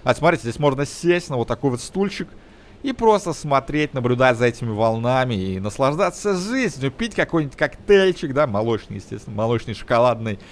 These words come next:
э, либо клубничный. Кстати, ребят, какой вам больше нравится, шоколадный либо клубничный? Мне, кстати, мне, мне, наверное, больше шоколадный, но иногда хочется и клубничного. А, ну, как бы, как бы, как бы, как бы.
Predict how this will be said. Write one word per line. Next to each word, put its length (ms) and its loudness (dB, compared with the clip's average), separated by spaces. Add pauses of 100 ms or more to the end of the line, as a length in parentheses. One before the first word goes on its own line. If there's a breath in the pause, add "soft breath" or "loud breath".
(240 loud breath)
э, 100 -2
либо 220 4
клубничный. 580 -4
Кстати, 260 -4
ребят, 220 4
какой 220 0
вам 100 0
больше 200 -2
нравится, 200 -6
шоколадный 320 -6
либо 160 -6
клубничный? 400 -12
Мне, 80 -10
кстати, 220 -18
мне, 140 -10
мне, 180 -12
наверное, 180 -8
больше 200 -8
шоколадный, 400 -2
но 100 -2
иногда 200 0
хочется 300 -6
и 60 -8
клубничного. 540 -10 (800 loud breath)
А, 400 0
ну, 300 -10
как 220 -12
бы, 260 -12 (1040)
как 120 -18
бы, 160 -18
как 180 -20
бы, 220 -20
как 80 -18
бы. 160 -18